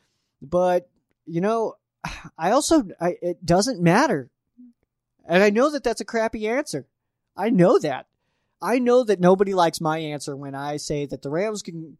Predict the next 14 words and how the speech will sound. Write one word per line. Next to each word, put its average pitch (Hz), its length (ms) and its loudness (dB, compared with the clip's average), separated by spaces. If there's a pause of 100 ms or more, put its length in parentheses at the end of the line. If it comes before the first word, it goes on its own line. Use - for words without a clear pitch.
can 151 400 -6 (240)
go 147 280 2
oh 233 200 4
and 269 120 -2
sixteen 220 600 -6
or 175 160 -4
oh 196 80 0
and 202 120 -4
seventeen 202 680 -4 (680)
for 196 120 -2
the 202 100 -4
next 214 260 -4
ten 220 360 -4
years. 196 400 -2